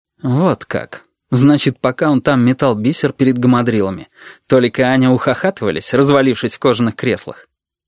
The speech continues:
Зазвонил мобильник. Арсен увидел номер мамы и быстро сбросил звонок.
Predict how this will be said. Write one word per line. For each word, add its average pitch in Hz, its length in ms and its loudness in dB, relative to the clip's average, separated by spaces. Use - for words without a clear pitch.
Зазвонил 117 520 0
мобильник. 120 540 -2
Арсен 156 360 0
увидел 127 300 2
номер 113 280 2
мамы 139 360 2
и - 20 2
быстро 120 400 -2
сбросил 110 400 -2
звонок. 107 500 -4